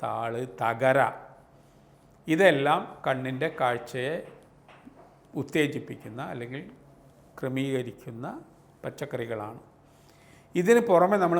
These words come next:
മാർക്കറ്റിൽ നിന്ന് നമ്മൾ കിട്ടുന്ന അല്ലെങ്കിൽ നമ്മൾ നാട്ടിലുണ്ടാക്കുന്ന കുമ്പളങ്ങ,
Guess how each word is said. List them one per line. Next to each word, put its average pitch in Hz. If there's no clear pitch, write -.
മാർക്കറ്റിൽ 156
നിന്ന് 151
നമ്മൾ 143
കിട്ടുന്ന 131
അല്ലെങ്കിൽ 127
നമ്മൾ 131
നാട്ടിലുണ്ടാക്കുന്ന 123
കുമ്പളങ്ങ, 135